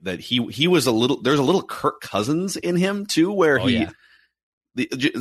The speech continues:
Speaker 1: things would just go sideways, or in the biggest games when you needed him the most, and you, and you really needed him to only give up one on thirty-three shots, which sometimes you have to ask for in a playoff game. He wasn't the type of guy that really personality-wise inspired the most confidence.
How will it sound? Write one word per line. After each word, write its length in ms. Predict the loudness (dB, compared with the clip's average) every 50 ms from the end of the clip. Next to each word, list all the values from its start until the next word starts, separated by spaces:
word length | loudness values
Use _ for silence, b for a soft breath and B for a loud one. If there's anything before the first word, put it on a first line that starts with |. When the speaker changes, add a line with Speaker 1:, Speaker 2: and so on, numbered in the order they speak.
| -8 -8 -4
Speaker 1:
things 260 | 0 2 2 4 4
would 80 | 4 4
just 160 | 2 2 4
go 100 | 2 2
sideways, 960 | 2 0 -2 0 0 2 2 2 2 4 4 4 6 6 4 4 4 4 4
or 100 | 2 2
in 140 | 2 2 2
the 80 | 0 0
biggest 480 | -2 -2 -4 -2 0 0 -2 -2 -2
games 380 | -2 0 2 2 2 2 2 2
when 120 | 2 2 2
you 40 | 2
needed 300 | 2 2 2 2 2 0
him 160 | 0 0 0
the 80 | 0 0
most, 480 | 2 0 2 2 2 0 -2 -4 -8
and 160 | -6 -4 -4
you, 160 | -4 -4 -4 -4 -4
and 120 | -4 -2
you 120 | -2 -4 -2
really 240 | 0 2 2 4
needed 340 | 4 4 4 4 4 4 2
him 220 | 2 2 2 2 2
to 100 | 0 0
only 220 | 0 0 0 0
give 180 | 0 0 0 0
up 140 | 0 -2 -4
one 460 | -6 -4 0 0 0 0 -2 -6 -8 -10 _ _ _ _ _ _
on 200 | -4 -2 -2 -2
thirty-three 580 | -2 0 2 2 2 2 0 -2 -2 -2 -2 0
shots, 420 | 0 0 -2 0 -2 -2 -6 -10
which 140 | -12 -8 -4
sometimes 460 | -2 0 0 0 2 2 2 2 2
you 80 | 2 2
have 160 | 0 0 0
to 120 | -2 -2
ask 240 | -2 -2 -2 -4 -6
for 140 | -6 -6 -4
in 60 | -4
a 40 | -4
playoff 380 | -6 -4 -2 -2 -2 -2 -4 -4
game. 300 | -6 -6 -6 -6 -8 -12 _ _ _ _ _ _ _
He 60 | -2
wasn't 260 | 0 0 0 0 0 -2
the 40 |
type 240 | 0 2 2 2 2
of 80 | 2 0
guy 220 | 2 2 2 2
that 180 | 0 -2 -2 -2
really 280 | -4 -2 -2 -2 -2
personality-wise 960 | -4 -6 -2 -2 -2 -2 0 0 0 2 0 0 0 0 0 0 0 0 -2
inspired 480 | -4 -6 -6 -6 -4 -4 -2 -2 -2 -2
the 60 | -4
most 260 | -8 -8 -10 -12 -14
confidence. 520 | -14 -14 -14 -14 -16 -20 -20 -18 -18 -18